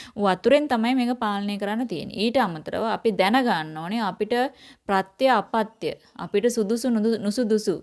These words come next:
අපිට ගැළපෙන නොගැළපෙන ආහාර මොනවද කියලා තෝරගෙන වළඳන්න අපි දැනගන්න. ඉතින් පැවිද්දෙකුට සාමාන්‍යයෙන් එහෙම තෝරන එක ලේසිත් නෑ. මොකද අපි දෙන දේ වළඳන්න ඕනේ. හැබැයි දෙන දේ අතරෙත් අපිට, අ, සුදුසු දේ, නුසුදුසු දේ මොකද්ද,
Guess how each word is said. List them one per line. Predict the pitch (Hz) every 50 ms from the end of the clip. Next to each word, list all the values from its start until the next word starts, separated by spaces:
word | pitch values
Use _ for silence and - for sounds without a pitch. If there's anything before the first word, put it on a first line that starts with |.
| _ _
අපිට | - 170 - 208 233 233
ගැළපෙන | 196 196 185 190 202 202 226 240 247 240
නොගැළපෙන | 214 196 190 208 214 220 220 240 233 226
ආහාර | 196 196 208 226 233 233 233 240 247 233
මොනවද | 226 220 220 214 202 208
කියලා | 208 214 208 202
තෝරගෙන | 202 196 190 185 190 190 190 185
වළඳන්න | 185 185 180 180 180 190 202
අපි | 196 202 196
දැනගන්න. | 180 175 175 175 - - 90 - - 147
ඉතින් | 160 175 180 170
පැවිද්දෙකුට | - 170 160 175 190 185 208 202 208 208 208
සාමාන්‍යයෙන් | 214 202 202 202 208 202 202 202 202 202 202
එහෙම | 220 208 208 208
තෝරන | 208 180 175 180 185 190
එක | 190 190 202
ලේසිත් | 180 170 175 185 190 196 190 -
නෑ. | 151 139 143 180 262 - - - - - - - -
මොකද | - 180 180 190 190
අපි | 196 190 - 202
දෙන | 180 180 165 175 185
දේ | 175 190 196 202
වළඳන්න | 202 196 196 190 170 165 156 156 160
ඕනේ. | 175 233 311
හැබැයි | 285 233 208 233 254 262 226
දෙන | 220 185 202 240
දේ | 240 277 285 277
අතරෙත් | 240 196 - 170 160 185 254 254 -
අපිට, | 233 196 208 226 220 254
අ, | 330 453 480 466 - - - - - _ - - - 160 175 175
සුදුසු | 180 - - 220 208 262 320 - 349 277
දේ, | 202 185 170 165 196 254
නුසුදුසු | 294 226 226 262 247 269 247 269 226
දේ | 190 185 180
මොකද්ද, | 180 170 156 - 156 156 160